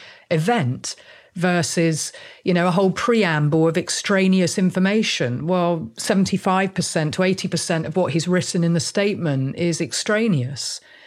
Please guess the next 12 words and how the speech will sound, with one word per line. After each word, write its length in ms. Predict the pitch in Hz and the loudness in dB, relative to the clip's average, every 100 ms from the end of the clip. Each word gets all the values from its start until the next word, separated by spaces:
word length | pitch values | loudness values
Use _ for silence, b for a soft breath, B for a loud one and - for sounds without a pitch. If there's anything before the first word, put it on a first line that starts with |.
| B B B | B B B
It's 200 | - 185 | -4 -4
setting 440 | - 220 190 226 190 | 0 -2 0 0 2
a 60 | |
scene. 680 | 156 - 240 214 131 120 120 B B B B B | 0 0 0 2 2 0 -2 B B B B B
And 340 | 185 175 185 165 | 0 2 2 2
it's 220 | 208 - - | 0 -2 -2
for 80 | |
purpose. 480 | 185 220 233 226 151 | -2 2 2 0 0
And 80 | 185 | 2
any 220 | 208 233 | 4 2
extraneous 680 | 202 - - 202 196 175 - | 2 -2 0 2 4 2 0
information, 1040 | 180 185 185 208 220 - 165 131 123 127 | -2 2 2 2 0 0 0 0 -2 -6